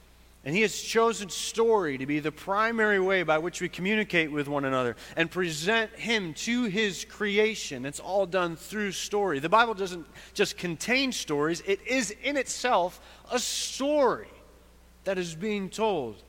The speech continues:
and how God has chosen to preserve for himself that, that knowledge that is being, being preserved over generations is being told in the form of a story, generation after generation after generation.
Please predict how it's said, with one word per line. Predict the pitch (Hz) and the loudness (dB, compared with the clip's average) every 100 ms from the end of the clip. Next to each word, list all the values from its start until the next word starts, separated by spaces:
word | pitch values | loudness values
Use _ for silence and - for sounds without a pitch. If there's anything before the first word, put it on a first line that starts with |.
| - - - - - | -20 -20 -20 -20 -8
and | 175 | -2
how | 196 196 | 0 2
God | 202 196 | 4 4
has | 170 - - | 0 -8 -12
chosen | - 233 262 277 196 185 | -2 6 8 6 2 -4
to | - | -4
preserve | 190 185 156 254 269 262 | -4 -2 2 4 4 2
for | 214 | -2
himself | 175 - 165 123 - - - | -2 2 2 2 -6 -20 2
that, | 202 185 165 | 4 4 2
that | 196 202 | 0 2
knowledge | 214 247 262 185 | 2 4 2 2
that | 202 | 0
is | 175 | 2
being, | 196 208 180 - 160 | 0 0 -2 -10 -2
being | 202 196 | 0 0
preserved | 214 185 262 247 | -2 2 4 4
over | 208 196 196 | 2 2 2
generations | 185 208 190 233 - 202 | 2 2 4 4 2 -4
is | 185 | -6
being | 170 202 185 | -2 -2 -2
told | 196 269 220 180 185 | 4 6 8 4 0
in | 185 | -2
the | 180 | -4
form | - 220 254 165 123 123 156 170 - - - | -4 -2 0 0 0 -4 -6 -8 -14 -20 -10
of | 143 151 | -6 -4
a | |
story, | 147 - 208 160 110 98 - - | -4 0 0 0 -4 -12 -20 -10
generation | 135 131 151 160 - 107 95 - - - | -8 -4 -4 -4 -6 -14 -18 -20 -20 -20
after | - 120 | -16 -10
generation | 127 127 127 120 - 95 90 - - - - - - | -6 -4 -4 -6 -10 -16 -20 -20 -20 -20 -20 -20 -20
after | - 110 | -18 -12
generation. | 113 110 107 98 - | -10 -10 -12 -14 -16